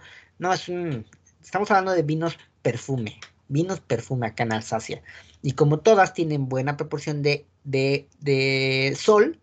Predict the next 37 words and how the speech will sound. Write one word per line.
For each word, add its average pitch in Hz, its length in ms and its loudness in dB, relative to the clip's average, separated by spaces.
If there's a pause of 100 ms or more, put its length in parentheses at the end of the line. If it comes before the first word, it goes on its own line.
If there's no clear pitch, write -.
(960)
se - 140 -6
dan 147 220 -2
magníficamente. 143 960 -2 (320)
Y 180 80 2
algo 220 180 8
bien 226 160 2
curioso 220 540 2
es 170 140 -8
que, 202 100 -6
por 175 120 -2
ejemplo, 160 600 -4
no, 143 180 -4
no 160 160 -2
hay 165 80 0
tanta 175 380 -2
Pinot 143 260 0
Noir, 139 320 2 (380)
porque 131 240 -4
la 135 180 2
Pinot 156 220 -2
Noir 175 180 -2
es 165 140 -2
bien 170 160 -4
delicada. 147 720 0
Vamos 202 240 0
a 151 100 2
est-, 139 220 -4
estar 175 180 2
hablando 185 260 2
mucho 180 240 -8
en 180 60 -6
este 170 220 -8
curso 165 260 -6
de 190 80 2
la 139 180 0
Pinot 135 280 -4
Noir. 131 280 -4